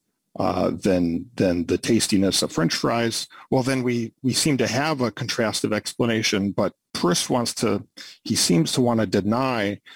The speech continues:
that there can be something sort of tipping the scales in one direction over the other, because then it's not a paradi-, paradigmatic free choice. So it's this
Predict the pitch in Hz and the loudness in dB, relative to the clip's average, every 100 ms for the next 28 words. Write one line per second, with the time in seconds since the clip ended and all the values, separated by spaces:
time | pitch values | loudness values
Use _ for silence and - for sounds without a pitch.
0 | - _ _ 117 101 127 113 107 107 110 | -20 _ _ -2 -2 -2 -2 0 2 2
1 | - 113 110 98 - 98 - 131 - 107 | 0 0 0 0 0 -2 -2 -2 0 2
2 | 95 - 107 104 101 98 92 113 110 104 | 2 0 2 2 0 -2 -2 -2 0 0
3 | 101 - 87 87 92 98 127 110 104 95 | -2 -4 -2 0 2 4 2 2 0 -2
4 | - - - 123 113 95 90 110 92 - | -10 -20 -4 -2 0 -2 0 0 2 0
5 | - 95 85 - - 98 - 101 92 82 | 0 0 -2 -6 -4 -4 -2 0 2 2
6 | 90 - _ - 117 92 92 92 95 85 | -2 -2 _ -2 0 2 0 2 0 0
7 | - - 87 - - - - - - - | -4 -4 -2 -2 -4 -4 -6 -8 -8 -18
8 | - - - _ - - 92 101 107 - | -18 -20 -20 _ -4 0 2 2 0 0
9 | 107 98 - | 0 2 0